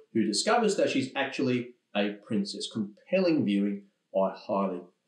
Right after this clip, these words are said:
recommend it. Nevertheless, there's this scene from The Princess Diaries that's always, uh, stuck with me. And, uh, here's this budding princess talking with her mother about what she hopes from her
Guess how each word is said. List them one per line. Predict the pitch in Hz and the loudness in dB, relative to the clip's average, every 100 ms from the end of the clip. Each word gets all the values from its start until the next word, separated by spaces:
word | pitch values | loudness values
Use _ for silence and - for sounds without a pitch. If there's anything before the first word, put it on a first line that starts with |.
| _ _ _ | _ _ _
recommend | - - 110 107 113 | -6 -4 -4 -4 -2
it. | - - _ _ _ _ _ _ _ _ _ - - _ | -4 -8 _ _ _ _ _ _ _ _ _ -14 -14 _
Nevertheless, | 160 156 110 95 - | 6 6 6 2 -2
there's | 120 117 | -2 -2
this | 110 - | -2 -2
scene | 151 160 156 | 0 0 0
from | |
The | 110 | -2
Princess | - 123 117 101 | -2 -2 -2 -2
Diaries | 110 101 98 | 0 0 0
that's | 101 | -4
always, | - 135 156 - - - - - - | -4 -2 0 0 -2 -4 -8 -14 -6
uh, | 123 113 | -2 0
stuck | - - 202 - | -2 -2 -4 -2
with | - - | -4 -4
me. | - - _ _ _ - _ _ _ _ _ - | -8 -18 _ _ _ -20 _ _ _ _ _ 4
And, | 185 170 170 | 6 6 4
uh, | 165 165 - | 2 2 0
here's | - 262 269 - - | 4 6 6 2 -2
this | 156 135 - - _ _ | 0 0 -2 -10 _ _
budding | 101 127 143 113 110 | 0 2 4 0 -2
princess | 143 135 131 107 - - | -2 -2 0 -2 -2 0
talking | 165 196 165 | 2 2 2
with | 135 135 | 0 0
her | 110 | 0
mother | 95 - - - - _ _ - | -2 -2 -4 -4 -10 _ _ -4
about | 123 127 135 | 2 2 2
what | 135 - | 0 0
she | - 101 | -2 -2
hopes | - 110 - | -2 -2 -2
from | - 113 104 - | -4 -4 -4 -4
her | 101 | -4